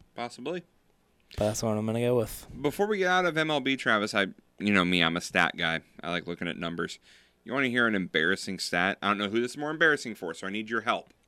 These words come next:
Speaker 2: <laughs> Okay.
Speaker 1: The Giants have ten more errors as a team than the Guardians have home runs as a team. The Giants
Speaker 2: Hmm.
Speaker 1: have forty-five errors, the most in Major League Baseball. The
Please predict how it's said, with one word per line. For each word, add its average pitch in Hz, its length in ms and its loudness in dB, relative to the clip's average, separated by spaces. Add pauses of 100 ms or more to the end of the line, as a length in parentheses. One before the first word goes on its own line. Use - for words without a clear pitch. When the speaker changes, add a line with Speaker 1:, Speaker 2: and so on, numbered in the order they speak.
(360)
Speaker 2:
<laughs> - 200 -4
Okay. 113 520 -4 (220)
Speaker 1:
The 113 140 -6
Giants 113 880 2 (1120)
have 113 380 0
ten 202 340 -2
more 170 400 -2
errors 135 400 0
as 120 140 -10
a 110 80 -2
team 127 500 -4 (540)
than 110 180 2
the 110 80 2
Guardians 131 560 0
have 113 240 2
home 110 260 -6
runs 101 220 -4
as 92 140 -10
a 92 80 -8
team. - 300 -12 (1300)
The 101 100 -6
Giants 151 320 2
Speaker 2:
Hmm. 135 60 0
Speaker 1:
have 110 100 -2
forty-five 147 720 0
errors, 110 400 2
the 107 80 -2
most 107 340 -2
in 113 120 -4
Major 107 260 -2
League 101 120 -2
Baseball. 101 420 2
The 95 300 -2